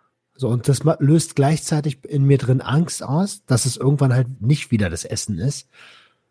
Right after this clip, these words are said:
Ähm, weil, für, weil ich vielleicht sage, „Alter, jetzt reicht's, Alter, jetzt weißt du, wie fett du bist“, so, ich das trotzdem nicht verarbeiten kann und dann wieder irgendwas konsumiere.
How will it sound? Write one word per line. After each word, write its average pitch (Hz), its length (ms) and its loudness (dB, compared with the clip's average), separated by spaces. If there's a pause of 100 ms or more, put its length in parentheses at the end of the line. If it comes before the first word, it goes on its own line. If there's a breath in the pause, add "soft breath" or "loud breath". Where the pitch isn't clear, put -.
(400)
Ähm, 117 500 2 (1040)
weil, 113 160 0
für, 117 240 0
weil 110 80 -2
ich 98 60 -4
vielleicht 117 180 -2
sage, 92 160 -6
„Alter, 98 180 -8
jetzt 90 200 -10
reicht's, - 280 -8
Alter, - 140 -12
jetzt - 180 -10
weißt 90 200 -8
du, 95 100 -12
wie 80 40 -18
fett - 240 -4
du 151 60 2
bist“, 143 200 2
so, 143 180 4 (380 loud breath)
ich 185 140 0
das 135 180 2
trotzdem 180 420 2
nicht 165 300 2
verarbeiten 165 580 0
kann 160 220 -2
und 135 160 -6
dann 131 160 0
wieder 131 180 0
irgendwas 120 300 -4
konsumiere. 95 500 -6